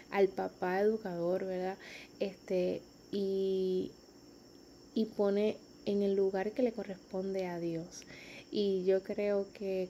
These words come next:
como creyente, ¿verdad? Eh, eso es lo que buscamos muchas veces, ¿verdad? Eh, o es lo que debemos buscar,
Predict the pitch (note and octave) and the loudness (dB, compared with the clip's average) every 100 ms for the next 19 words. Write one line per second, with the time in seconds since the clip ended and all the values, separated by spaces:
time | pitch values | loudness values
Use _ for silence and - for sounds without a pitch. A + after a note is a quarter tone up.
0 | - F#3 F3+ F3+ F3+ F3+ G3+ G#3+ A3 G#3+ | -4 -2 -2 0 0 2 4 2 0 -2
1 | G3 F#3+ F#3+ F#3+ G3 G3 F#3+ F3+ F3+ F#3 | -2 0 -2 -2 -4 -6 -6 -6 -8 -10
2 | - - - - - G3 F#3 G3+ G3+ G3+ | -16 -20 -20 -20 -10 -6 -2 -2 2 0
3 | G3 G3 F#3+ F3+ - - F#3 F#3+ F#3+ G3 | 2 0 0 -2 -6 -2 0 0 -2 -4
4 | F#3+ F#3+ G3 F#3 F#3+ G3 G3 G3 F3+ F#3 | -4 -4 -6 -4 -2 -2 -2 -8 -4 -2
5 | F3+ F#3 F#3 - - - - - F#3+ F3+ | 0 -2 -6 -14 -20 -20 -16 -8 -4 -4
6 | F3 F3+ F3+ - F#3 G3 A3 G#3+ G3+ F#3 | -4 -6 -6 4 4 6 6 6 4 4
7 | F#3+ G#3 G#3 G#3 F#3+ - G3+ G3 | 2 2 0 -2 -6 -4 -4 -4